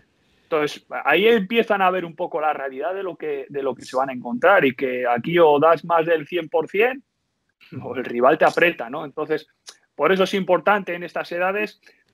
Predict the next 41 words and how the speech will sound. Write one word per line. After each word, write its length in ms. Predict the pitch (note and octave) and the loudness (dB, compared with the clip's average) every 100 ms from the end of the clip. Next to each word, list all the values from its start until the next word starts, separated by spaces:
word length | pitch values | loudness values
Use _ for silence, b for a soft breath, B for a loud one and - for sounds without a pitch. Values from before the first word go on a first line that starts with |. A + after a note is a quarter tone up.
| _ | _
pues, 180 | D#3+ E3+ | -10 -6
hombre, 200 | F3 C#3+ | -4 -2
contra 340 | D3 C3+ C#3+ | -4 -4 -2
más 220 | D#3+ E3+ | 0 0
partidos 460 | - E3 F3+ F3 - | 2 2 2 -2 -2
tengamos 520 | E3 D#3+ F#3+ F#3 D3+ | -2 2 2 2 -2
de, 520 | D#3 D3 C#3+ C#3+ C3+ | -4 -6 -8 -12 -14
en 80 | D#3+ | -10
este 200 | E3+ - | -8 -4
aspecto, 600 | D#3 - F3+ F3 G#3 G#3+ - _ _ _ - | -4 -2 -6 0 0 0 -4 _ _ _ 0
para 320 | D3 C#3 C#3+ | 2 2 0
ellos 220 | D#3 E3 | -2 -4
les 160 | D3+ D3 | -4 -6
hace 240 | C#3+ F3 | -6 -4
madurar 400 | D3+ C#3+ C#3 C#3+ | -2 -2 -2 -4
muchísimo, 560 | C#3 B2 D3+ - A2+ A#2+ | -8 -8 -8 -8 -14 -10
¿no? 180 | D3+ | -8
Porque 320 | D3 B2+ - B2 | -8 -6 -2 0
no 240 | C#3+ D3+ | 2 4
tiene 300 | D3+ D3 C#3 | 4 4 4
nada 200 | C#3 B2+ | 4 4
que 120 | B2+ | 4
ver 320 | E3 F#3+ F#3 D3+ | 6 6 4 -4
el 120 | C3+ | -12
esfuerzo 460 | B2+ D3 C#3+ C3+ | -6 -4 -4 -4
que 80 | B2+ | -10
tienen 260 | C3 B2+ A#2 | -12 -18 -10
que 80 | A#2+ | -6
hacer, 440 | - F3 F3+ F3 b b b _ | 2 6 6 4 b b b _
no 180 | - C#3+ | -8 -6
tiene 240 | C#3 C#3 C3+ | -2 -2 2
nada 220 | C3+ C3 | 2 2
que 120 | C3 | 4
ver 360 | D3 C#3+ C3+ - - - | 4 4 0 -6 -18 -4
el 160 | - C#3+ | 2 2
ritmo 380 | C#3+ D#3+ D3 C3 | 2 0 0 -2
con 160 | C3+ | -4
el 100 | B2+ | -6
que 100 | B2 | -8
se 120 | - | -8
juega, 640 | A#2+ F#3 F#3 F3 E3+ E3 | 2 4 6 6 4 2